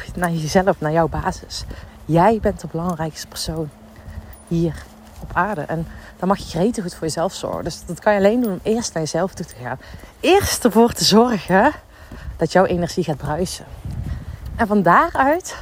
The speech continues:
mag je die beweging maken naar de ander.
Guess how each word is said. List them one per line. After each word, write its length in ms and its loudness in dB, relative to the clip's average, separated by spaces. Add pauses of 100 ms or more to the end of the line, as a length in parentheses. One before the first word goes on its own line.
(400)
mag 160 0
je 100 -14
die 100 0
beweging 460 2
maken 460 -8 (1120)
naar 140 0
de 80 2
ander. 540 -8